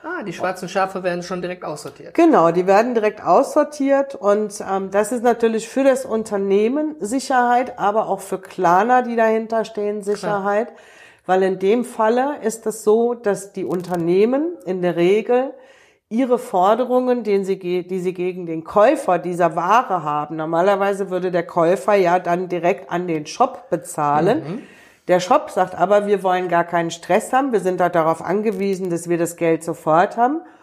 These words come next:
Speaker 2: Und dann gibt's zum Beispiel Klarna und dann sagt der Shop, „Okay, Klarna, ich bezahle dir ein bisschen was dafür.“
Speaker 1: Klar, die müssen ja auch irgendwo von ihre Brötchen
Speaker 2: Genau,
Speaker 1: verdienen und
Speaker 2: richtig.
Speaker 1: die Kinder ernähren.
Speaker 2: Ja.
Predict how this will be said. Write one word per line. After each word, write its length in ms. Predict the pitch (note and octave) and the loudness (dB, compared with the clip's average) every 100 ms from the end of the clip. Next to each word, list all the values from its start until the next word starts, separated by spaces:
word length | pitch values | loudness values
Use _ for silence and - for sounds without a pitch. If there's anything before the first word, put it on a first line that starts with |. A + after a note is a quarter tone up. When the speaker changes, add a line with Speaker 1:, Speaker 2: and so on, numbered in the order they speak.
| _ _ _ | _ _ _
Speaker 2:
Und 300 | E3+ F3+ F3+ | -6 -2 2
dann 240 | F3+ B3+ | 2 2
gibt's 340 | B3+ B3 - - | -4 -6 -10 -10
zum 200 | F#3+ E3+ | -4 2
Beispiel 460 | F3 G#3+ - B3 | 4 2 0 -6
Klarna 720 | A#3+ G#3+ F#3+ G3+ A3 A3+ A#3+ A#3 | -6 -2 0 2 2 2 0 -2
und 180 | F#3+ F#3+ | -6 -4
dann 140 | F#3 | -2
sagt 220 | F3+ F3+ | -2 -2
der 80 | E3 | -8
Shop, 260 | - B3 B3+ | -2 -2 -2
„Okay, 440 | G3 - F3+ G#3+ | -8 -2 0 0
Klarna, 720 | A3 - E3+ G3 B3+ D4+ F4 - _ _ _ - | -4 -6 0 0 2 0 0 -6 _ _ _ -8
ich 220 | F#3+ - | -8 -6
bezahle 540 | F3 - F3+ G3 D4 | -8 0 2 4 2
dir 180 | A#3+ C4+ | 0 -2
ein 100 | C4+ | 0
bisschen 400 | C4 C4 C#4 C4 | -2 -4 -4 -2
was 220 | B3 B3 | -2 -2
dafür.“ 520 | B3 A#3+ - B3 B3 B3 - | -4 -4 -2 2 2 -2 -8
Speaker 1:
Klar, 200 | A#3 E3+ | -2 0
die 80 | D3 | 0
müssen 200 | E3+ G#3+ | -2 0
ja 120 | B3 | 2
auch 80 | G3+ | 4
irgendwo 240 | E3 D#3 | 2 0
von 240 | D#3 D#3+ D3+ | -4 -6 -8
ihre 180 | D#3 D#3 | -8 -8
Brötchen 300 | D#3+ E3 D4 | -2 2 4
Speaker 2:
Genau, 300 | G3+ E3 E3 | 6 6 4
Speaker 1:
verdienen 120 | G3 G3 | 2 2
und 160 | F#3 E3+ | 2 -2
Speaker 2:
richtig. 140 | D3+ | -2
Speaker 1:
die 80 | F3 | -2
Kinder 260 | G#3 E3+ | -4 -4
ernähren. 360 | D#3+ D#3 D#3+ D#3+ | -4 -6 -10 -2
Speaker 2:
Ja. 220 | E3+ D#3 | 0 0